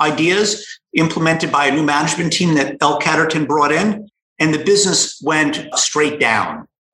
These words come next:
So while the ideas seemed to make sense on paper, they did not work well in practice, and the business deteriorated and generated losses. So to L Catterton's credit, and they're an outstanding firm,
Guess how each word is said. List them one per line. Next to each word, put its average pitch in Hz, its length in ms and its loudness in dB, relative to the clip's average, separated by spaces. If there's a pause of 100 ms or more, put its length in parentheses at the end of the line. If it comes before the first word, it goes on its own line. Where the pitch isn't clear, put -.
So 151 220 -2
while 185 340 0
the 170 220 -4
ideas 175 500 2
seemed 202 200 0
to 185 100 -2
make 160 200 0
sense 170 340 0
on 139 200 -2
paper, 247 500 0 (320)
they 143 80 4
did 151 180 -2
not 180 320 0
work 160 300 0
well 156 220 2
in 135 120 -4
practice, - 760 -2 (320)
and 151 160 0
the 143 100 -2
business 185 400 2
deteriorated 185 840 0
and 143 520 0
generated 156 580 0
losses. 127 840 -2 (320)
So 156 360 0
to - 160 -2
L - 200 0
Catterton's 190 460 0
credit, 131 500 -2
and 139 120 -2
they're 131 120 2
an 127 60 2
outstanding 180 600 0
firm, 120 480 -2